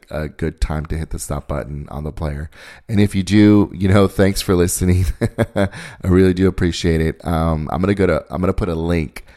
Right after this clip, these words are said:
on the, on the description on the blog post, so you can go ahead and buy your tickets this weekend if you, if you haven't done so already. If you were still on the fence, I would definitely recommend you go check it out.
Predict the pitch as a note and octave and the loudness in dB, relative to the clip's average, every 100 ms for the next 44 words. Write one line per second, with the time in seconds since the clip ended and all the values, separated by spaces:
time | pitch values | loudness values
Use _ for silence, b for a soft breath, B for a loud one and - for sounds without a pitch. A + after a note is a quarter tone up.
0 | b _ - E2+ E2+ E2 D#2+ D#2 D#2 C#2+ | b _ 0 2 2 2 0 0 0 -2
1 | B1+ - E2 D#2+ D#2+ - - F2 - E2 | -4 -6 -6 -6 -8 -6 -8 -6 -6 -6
2 | D2+ E2 D#2 D2 C2 - E2+ G#2 A2+ - | -4 -8 -8 -10 -14 -4 0 2 0 -4
3 | D#2+ D2 D2 - - b b - D#2+ D#2+ | -6 -6 -10 -14 -18 b b -6 -4 -4
4 | E2 E2 D#2 D#2 D#2 E2 D2+ D2 C#2+ C#2 | -6 -6 -2 -2 0 -2 -2 -4 -6 -8
5 | C#2 E2+ - - - - D#2+ D2+ D#2 D2 | -8 -8 -8 -10 -10 -6 -8 -6 -8 -6
6 | C#2 - D#2+ D2+ G1+ - E2 D#2 C2+ B1 | -10 -6 -4 -4 -6 -8 -6 -6 -6 -4
7 | F#2 - F#2+ F2 E2+ E2 E2+ E2+ B B | -4 0 2 2 2 0 -2 -6 B B
8 | - - D#2 D2+ - E2+ D2+ D2 - F#2+ | -16 -8 -6 -6 -6 -4 -4 -8 -4 -2
9 | F2+ F2 - E2 E2 D#2 D#2+ - - F2+ | -2 -4 -6 -2 -2 -4 -8 -8 -6 -6
10 | - F#2+ F2+ D#2+ E2+ - E2 D2 D#2 D#2+ | -2 -2 -2 -2 -4 -4 -8 -8 -8 -10
11 | D2 - E2+ D#2 - D#2+ - C#2+ C#2+ A1+ | -10 -6 -4 -4 -6 -10 -8 -8 -8 -10